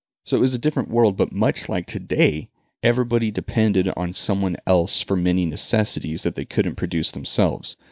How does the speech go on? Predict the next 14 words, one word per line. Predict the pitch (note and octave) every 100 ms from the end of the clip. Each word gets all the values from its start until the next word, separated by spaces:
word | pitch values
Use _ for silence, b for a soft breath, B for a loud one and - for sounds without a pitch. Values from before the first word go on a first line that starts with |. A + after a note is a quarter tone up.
| b -
Not | A2 G2
everybody | A2 G#2 F#2 F2
could | - F#2
be | D#2+
a |
farmer. | D2 G#2+ G#2 D2 G2+
Not | E2+
everybody | C2 F#2 F2+ F#2 E2
could | - F2
be | F#2 F2
a, | C2+ -
a |
blacksmith | A2 F2+ G2 - - D#2 - -
and | B1 B1